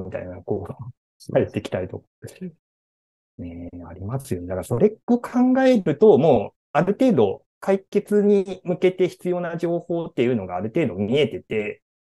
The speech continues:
Speaker 1: で、この道筋に沿って、あの、話を進めれば良いみたいなの見えてれば、もうそれに沿って電話すりゃいいっていうことですもんね。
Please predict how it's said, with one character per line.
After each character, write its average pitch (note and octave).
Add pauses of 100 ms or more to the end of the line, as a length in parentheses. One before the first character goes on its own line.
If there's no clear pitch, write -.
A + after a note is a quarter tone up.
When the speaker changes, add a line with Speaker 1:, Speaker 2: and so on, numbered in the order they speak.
(140)
Speaker 1:
で、 C3
こ D#3+
の E3+
道 D3 (200)
筋 F3
に F3+
沿 F3
っ F#3 (140)
て、 G2 (260)
あ A2
の、 G2
話 A#2+
を G2
進 A2+
め A2+
れ A2
ば F2
良 G#2+
い F#2+
み G2
た -
い F3+
な F2
の -
見 F3+
え B3+
て G#3+
れ G2
ば、 E2+
も F#2+ (520)
う C3
そ A2+
れ D#3
に C#3
沿 E3+
っ -
て F#2+
電 A2
話 A#2+
す -
り B2
ゃ -
い F#2+
い F#2+
っ - (180)
て -
い -
う - (720)
こ G#2
と F2
で D2+
す -
も -
ん -
ね。 -